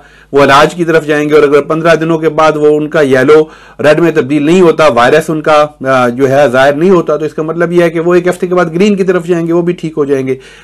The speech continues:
لہذا اس ذریعے سے انہوں نے اس وائرس کے پھیلاؤ کو روک دیا۔ لہذا اس وائرس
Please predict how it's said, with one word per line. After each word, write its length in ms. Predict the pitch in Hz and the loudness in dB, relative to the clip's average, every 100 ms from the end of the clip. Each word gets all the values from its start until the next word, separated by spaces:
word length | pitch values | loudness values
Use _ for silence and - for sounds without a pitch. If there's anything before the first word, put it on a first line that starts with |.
| - | -2
لہذا 180 | 143 185 | 0 2
اس 160 | 220 | 2
ذریعے 360 | 156 165 180 180 | 2 0 2 2
سے 260 | 175 165 165 - _ - | 2 -4 -4 -14 _ -4
انہوں 220 | 165 185 | 0 2
نے 100 | 185 | 2
اس 160 | 180 | -2
وائرس 440 | 123 131 151 165 165 | 0 2 4 2 0
کے 140 | 165 | -4
پھیلاؤ 500 | - - 123 123 131 | -4 -4 0 2 2
کو 100 | 117 | 0
روک 220 | 104 98 95 | -6 -6 -10
دیا۔ 200 | 98 98 - - - | -12 -14 -16 -20 -10
لہذا 300 | 117 143 165 | 0 2 4
اس 240 | 208 233 147 | 2 0 -2
وائرس 420 | 123 139 190 | 2 4 4